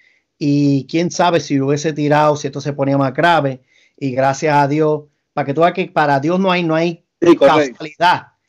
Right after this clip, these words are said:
Speaker 1: como permitió esto. Pero mira, sucede que, eh, junio veintinueve, vamos a hacer la historia muy cortita porque aquí no vamos a glorificar al diablo, pero vamos a hacer rapidito para aclarar. Julio veintinueve, yo subí un post de, de Molusco,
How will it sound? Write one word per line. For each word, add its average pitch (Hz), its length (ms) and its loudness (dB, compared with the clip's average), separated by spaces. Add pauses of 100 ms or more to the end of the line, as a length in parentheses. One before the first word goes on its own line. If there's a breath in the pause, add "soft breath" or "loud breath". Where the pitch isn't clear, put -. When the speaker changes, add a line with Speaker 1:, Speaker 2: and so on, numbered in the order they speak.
(280)
Speaker 1:
como 160 280 -4
permitió 147 680 -2
esto. 139 240 -4
Pero 156 180 -2
mira, 175 280 -2 (240)
sucede 214 460 0
que, 208 420 2 (360)
eh, 156 420 -2
junio 220 220 4
veintinueve, 170 720 0
vamos 147 180 -2
a - 20 0
hacer 185 180 -6
la 180 60 -6
historia 175 280 -4
muy 156 180 -4
cortita 160 360 -2
porque 135 240 -8
aquí 139 240 -6
no 147 120 -2
vamos 156 240 0
a - 20 -2
glorificar 143 460 -2
al 139 80 0
diablo, 131 300 -2 (340)
pero 127 160 -4
vamos 143 280 2
a 147 40 2
hacer 143 240 -4
rapidito 143 400 0
para 135 100 -2
aclarar. 131 300 -4 (440)
Julio 214 220 4
veintinueve, 208 580 0
yo 165 120 -2
subí 175 380 -2
un 160 220 -2
post 165 340 0
de, 135 260 -2
de 135 140 -8
Molusco, 143 600 -2